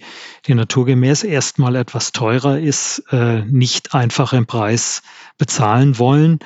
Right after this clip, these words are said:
Und entsprechend sind die Fahrzeuge eingepreist, dass sie, dass sie nicht die Marge bringen wie der klassische Verbrennungsmotor, Fahr-, das, das Fahrzeug mit Verbrennungsmotor.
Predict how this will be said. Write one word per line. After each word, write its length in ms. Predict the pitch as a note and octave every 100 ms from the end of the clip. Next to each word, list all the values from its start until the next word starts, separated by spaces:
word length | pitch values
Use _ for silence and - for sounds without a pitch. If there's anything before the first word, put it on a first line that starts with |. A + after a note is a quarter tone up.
| - - - -
Und 140 | B2
entsprechend 480 | A2+ - A#2 G#2+ B2+
sind 200 | B2 A2+
die 60 | A2+
Fahrzeuge 840 | B2 A2 - B2+ A#2 A#2+ A#2 A2 - -
eingepreist, 1000 | A#2 B2 C3+ - A2+ A#2+ - - - C3
dass 160 | -
sie, 320 | B2+ A2+ A2 G#2
dass 200 | A#2 -
sie 100 | A2+
nicht 300 | A#2+ - -
die 80 | A2+
Marge 380 | G#2+ A2+ C3
bringen 380 | - A#2 A2+ G#2+
wie 140 | A2 G#2+
der 380 | A2+ G#2+ G#2 E2 -
klassische 380 | - - C#3 -
Verbrennungsmotor, 1120 | A2 G2+ - G2+ G#2+ - A#2 A#2 A#2+ G2 - _ _ -
Fahr-, 220 | - -
das, 280 | C#3+ - - D3 C3+ A2
das 160 | -
Fahrzeug 440 | - G#2+ - A#2+ B2
mit 100 | -
Verbrennungsmotor. 760 | A#2+ G2+ A2 - A#2+ A#2